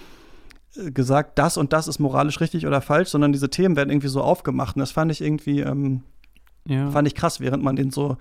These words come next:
Speaker 1: schaut. Also man lacht manchmal und manchmal bleibt's einem auch wirklich im Halse stecken und man fragt sich so, „Scheiße, was passiert da eigentlich gerade?“ Also ich will der, ich kann eigentlich, <laughs> find eigentlich bei beiden nicht gut, was die hier gerade sagen.
Speaker 2: Ja, das ist auch bei Louise Ward, dass sie sich ja gar nicht so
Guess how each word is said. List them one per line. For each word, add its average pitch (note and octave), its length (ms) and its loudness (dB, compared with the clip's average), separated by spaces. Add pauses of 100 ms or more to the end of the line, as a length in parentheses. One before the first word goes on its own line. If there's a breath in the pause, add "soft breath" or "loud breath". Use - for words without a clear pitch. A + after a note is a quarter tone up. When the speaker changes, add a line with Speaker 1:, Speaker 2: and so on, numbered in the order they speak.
(300 soft breath)
Speaker 1:
schaut. D#3 380 6
Also C3 120 2
man C3+ 160 6
lacht D#3 240 2
manchmal F3+ 280 0
und D3 80 -2
manchmal D3 260 2
bleibt's C#3+ 300 0
einem C#3 120 2
auch B2 100 -2
wirklich D3+ 220 -6
im C3+ 120 2
Halse D#3 200 2
stecken C3+ 360 0
und C#3 80 -2
man C3+ 100 0
fragt - 240 -6
sich - 120 -10
so, B2 100 -8
„Scheiße, B2 340 -6
was C3+ 140 -8
passiert D3+ 260 -4
da C3+ 100 0
eigentlich C3+ 360 -2
gerade?“ C3+ 300 2
Also C3+ 260 0 (320 loud breath)
ich - 180 -12
will C#3+ 240 4
der, C#3 500 0
ich C#3 140 -8
kann D3+ 180 -2
eigentlich, C#3 220 0
<laughs> - 1000 -6
find - 200 -6
eigentlich D3 280 0 (100)
bei C#3 120 4
beiden D3+ 300 4
nicht C3+ 160 4
gut, C#3+ 180 2
was B2+ 120 0
die - 80 -4
hier B2+ 120 0
gerade C3 240 -4
sagen. B2 380 -4 (120)
Speaker 2:
Ja, C3 320 0
das C#3 180 -6
ist - 60 0
auch D3 100 2
bei D3 200 4
Louise C#3+ 340 0
Ward, D#3 240 2
dass D3+ 120 -2
sie D3+ 80 0
sich - 260 -2
ja C3+ 180 4
gar C#3+ 180 2
nicht C#3+ 160 2
so C#3 320 2